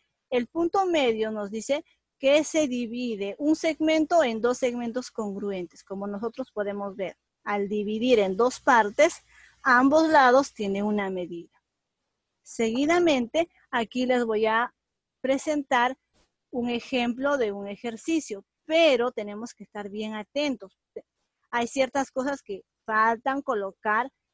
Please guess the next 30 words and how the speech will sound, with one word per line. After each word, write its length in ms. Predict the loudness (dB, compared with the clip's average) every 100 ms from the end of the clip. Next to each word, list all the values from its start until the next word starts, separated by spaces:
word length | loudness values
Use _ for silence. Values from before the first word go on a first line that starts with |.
| _ _ _
a 120 | -8
cada 440 | -2 0 2 0
uno 360 | 0 -2 -2 -4
de 220 | -4 -8
estos 300 | -8 -12 -14
ejercicios. 800 | -10 -10 -6 -4 -4 -6 -12 -14 -10
A 160 | -6 -4
ver, 160 | -4 -8 _ _ _
nos 360 | -8 -4 -4 -4
dice, 400 | -6 -8 -14 _ _ _ _ _
ejercicio 960 | -16 -10 -8 -8 -10 -4 -4 0 0
o 140 | 0 -2
ejemplo 480 | -4 -10 -10 -10 -10
número 420 | -8 -6 -4 -2
uno. 300 | -2 -2 -10 _ _ _ _ _ _
¿Cuál 220 | 2 2
es 140 | 2
la 100 | 2
longitud 840 | 0 -2 -6 -12 -16 -10 -8 -8 -6
de 340 | -4 -4 -4 -18 -8
J 520 | 0 0 2 2 2 2
S 440 | -2 -2 -4 -4
si 200 | _ -12
su 180 | -10 -12
punto 480 | -14 -12 -10 -6 -6
medio 420 | -4 -8 -6 -6
es 160 | -6 -2
A? 200 | -2 -2 _ _ _ _ _ _ _ _ _ _ _
Repito, 640 | -10 -10 -8 -14 -14 -20 _ _ _ _ _
J 880 | _ -12 0 2 2 0 0 0